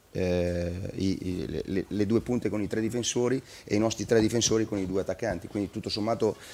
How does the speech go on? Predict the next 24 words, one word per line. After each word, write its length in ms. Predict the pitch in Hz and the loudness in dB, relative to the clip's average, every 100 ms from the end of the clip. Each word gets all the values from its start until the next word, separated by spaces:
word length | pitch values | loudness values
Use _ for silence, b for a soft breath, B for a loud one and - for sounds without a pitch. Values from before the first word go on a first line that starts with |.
| B B B B - - | B B B B -8 4
in 180 | 113 | 8
ogni 180 | 123 123 | 10 8
zona 300 | 98 123 131 | 8 8 8
si 160 | 117 101 | 8 6
doveva 240 | 104 104 | 6 6
vincere 340 | 98 98 101 95 | 6 2 2 2
proprio 520 | 104 92 101 98 95 | 2 2 4 6 4
il 160 | 98 95 | 2 4
duello, 400 | 104 92 95 98 | 6 6 6 2
la 80 | |
palla, 840 | - 98 101 98 95 92 92 90 87 | 4 6 8 8 8 8 6 4 2
il 120 | 101 | 4
rimbalzo, 800 | 104 107 101 101 95 - 101 - - | 4 6 8 8 8 4 2 2 -2
le, 720 | 95 92 92 90 90 87 87 | 2 4 6 4 4 2 -2
eh, 40 | 85 - - - - - - - - - - - - - - | -4 -10 -20 -20 -20 -20 -20 -20 -20 -20 -20 -16 -12 -8 -4
la 80 | 95 | -2
palla 320 | - 104 104 | 6 8 8
che 420 | - 101 98 - - | 6 6 6 2 -2
poteva 640 | - 98 107 101 98 92 90 | 0 4 6 8 10 10 8
vagare, 680 | 101 104 101 98 101 101 - | 6 8 8 8 6 4 2
quindi 340 | 113 104 104 - - | 2 2 2 -2 -2
siamo 220 | - 107 | 0 2
stati 260 | 113 110 | 2 2
bravi 460 | 98 110 101 95 92 | 4 6 6 4 -4